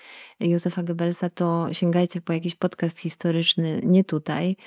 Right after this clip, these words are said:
E, ja mam takie poczucie, że jak będę dużo opowiadać, e, o tym,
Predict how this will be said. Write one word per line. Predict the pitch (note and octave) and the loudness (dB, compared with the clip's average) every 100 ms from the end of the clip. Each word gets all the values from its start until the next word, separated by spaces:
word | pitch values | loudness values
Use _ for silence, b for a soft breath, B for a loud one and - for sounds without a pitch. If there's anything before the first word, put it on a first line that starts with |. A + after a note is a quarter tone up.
| B B B B | B B B B
E, | - E3+ | 0 6
ja | F#3 | 10
mam | G3+ G3+ | 12 10
takie | F#3+ F#3+ | 8 4
poczucie, | E3+ F3 - F#3 F#3 | 0 2 0 2 2
że | F3+ F3 F3 | 4 4 4
jak | F3 E3+ | 2 4
będę | F3+ F3+ F3 | 4 4 4
dużo | F3+ G3 F#3 | 4 4 4
opowiadać, | E3+ E3+ E3 E3+ E3 E3+ - - | 2 0 0 0 0 -2 -4 -10
e, | - E3 - | -6 -6 -6
o | E3+ | -8
tym, | - E3 E3 | -4 -2 -2